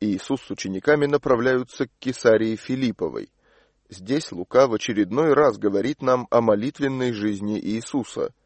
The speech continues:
Он уделяет этому намного большее внимание, чем другие евангелисты. Ведь его цель — подчеркнуть человеческую природу в Иисусе, и самая большая нужда любого человека —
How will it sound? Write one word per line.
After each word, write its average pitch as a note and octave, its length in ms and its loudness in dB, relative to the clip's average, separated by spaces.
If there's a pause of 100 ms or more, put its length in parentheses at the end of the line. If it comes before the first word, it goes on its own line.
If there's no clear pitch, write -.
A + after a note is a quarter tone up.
(400)
Он A#2 240 4
уделяет A2 600 2
этому A#2 440 2 (200)
намного A#2 460 2
большее G#2+ 520 0
внимание, B2+ 580 0
чем B2 260 -4
другие B2 540 -2
евангелисты. A2+ 880 -4 (560)
Ведь G2+ 260 -6
его F#2+ 280 -4
цель — C#3 340 -4 (300)
подчеркнуть A#2+ 920 -4
человеческую C3+ 880 0
природу B2 520 0
в G2+ 80 -2
Иисусе, A#2+ 520 -4 (500)
и G2+ 140 -4
самая G#2 400 2
большая G2+ 520 2
нужда F#2+ 360 2
любого G2+ 420 0
человека — G2 600 -2